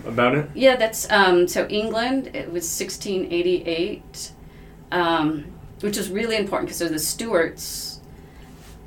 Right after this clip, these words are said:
Speaker 2: So Queen Elizabeth the First dies, and she doesn't have a heir. That's the Tudor dynasty. So that's how we end up with the Stuarts. And, uh, James the First came from Scotland. And so he's James the Seventh of Scotland.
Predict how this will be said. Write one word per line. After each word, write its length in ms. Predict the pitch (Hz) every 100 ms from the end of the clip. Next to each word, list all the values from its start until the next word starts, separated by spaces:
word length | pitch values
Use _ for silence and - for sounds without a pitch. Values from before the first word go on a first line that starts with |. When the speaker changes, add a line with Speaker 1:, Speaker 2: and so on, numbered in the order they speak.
| -
Speaker 2:
So 520 | - 185 175 175 165
Queen 220 | - 220
Elizabeth 520 | 214 196 190 175 170
the 40 | 165
First 380 | - 165 165 -
dies, 640 | 160 160 147 156 - -
and 160 | 165 147
she 180 | - 170
doesn't 240 | 160 143
have 180 | 160 151
a 80 | 139 151
heir. 260 | 147 156
That's 360 | - - - -
the 100 | 147
Tudor 340 | - 180 160
dynasty. 760 | 143 147 139 147 - 151 151 - - - - - - -
So 120 | 175
that's 200 | 196 202
how 100 | 214
we 100 | 190
end 100 | 170
up 100 | 160
with 120 | 160
the 60 | 151
Stuarts. 720 | - - 175 147 - - - -
And, 340 | 147 151 135 -
uh, 240 | 151 147 147 -
James 340 | 196 185 180 -
the 80 |
First 360 | - 165 160 -
came 240 | - 160
from 260 | 151 160 147
Scotland. 640 | - - 160 151 143 - - - - - - - - - - - - - -
And 100 | 156
so 200 | 180 170
he's 540 | 170 185 170 165 - - -
James 400 | - 180 180 180
the 80 | -
Seventh 380 | 160 190 180 175
of 60 | -
Scotland. 580 | - 196 220 220 220